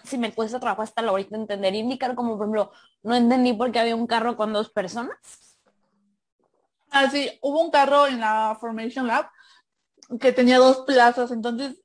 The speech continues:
Speaker 2: eh, lo que un-, los comentaristas estaban diciendo es que es un carrito que pasea a los periodistas, entonces, pues, se me hace
Speaker 1: Ah,
Speaker 2: muy cagado.
Speaker 1: ok. <laughs> Está chistoso. Yo, yo dije, "Pero no se puede correr así", como no lo vi corriendo, me saqué de onda.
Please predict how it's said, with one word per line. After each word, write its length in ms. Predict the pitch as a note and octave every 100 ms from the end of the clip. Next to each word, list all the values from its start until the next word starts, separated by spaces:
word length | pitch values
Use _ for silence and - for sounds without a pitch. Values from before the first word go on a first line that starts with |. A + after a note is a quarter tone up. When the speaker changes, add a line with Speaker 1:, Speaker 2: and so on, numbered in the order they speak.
| -
Speaker 2:
eh, 460 | B3 A#3+ A#3+ A#3+
lo 140 | B3+ B3
que 100 | C4+
un-, 220 | C4 B3
los 160 | A#3+ B3
comentaristas 460 | B3+ B3 A#3+ D#4+
estaban 280 | - C4 C4
diciendo 360 | B3+ C4+ B3 B3
es 140 | B3
que 260 | - C4+ A#3
es 100 | B3
un 80 |
carrito 640 | B3+ B3+ A#3+ B3 B3+ C#4+ - _ _ _ _
que 280 | - A#3+ A#3
pasea 360 | A#3 B3 A#3+ A#3
a 40 |
los 160 | A#3+ B3
periodistas, 760 | B3 A3+ A3 B3 - - A3+ A3
entonces, 520 | A3 A3+ A3+ A#3 A3+
pues, 140 | C4 D4
se 100 | D#4
me 80 | E4
hace 120 | E4
Speaker 1:
Ah, 80 | F#4
Speaker 2:
muy 100 | F#4+
cagado. 300 | C#4 B3 A#3+
Speaker 1:
ok. 340 | A#3 A#3+ B3+ A#4
<laughs> 140 | -
Está 300 | F#4+ F4+ F#4
chistoso. 540 | - B4 - E4+ F4+ D#4
Yo, 160 | C4 D4 - -
yo 100 | D#4+
dije, 200 | D#4+ D#4
"Pero 240 | C#4 D4+ B3
no 100 | G#3
se 140 | C4
puede 200 | B3+ D#4+
correr 300 | D#4+ C4 G3
así", 300 | G#3 A#3+ D4
como 160 | D#4+ D4+
no 80 | A#3+
lo 120 | A3+
vi 120 | C4+
corriendo, 500 | D#4 D#4 D4 E4 G4+
me 100 | G4+
saqué 220 | D4 A#3+
de 80 | A#3
onda. 260 | A#3+ G#3+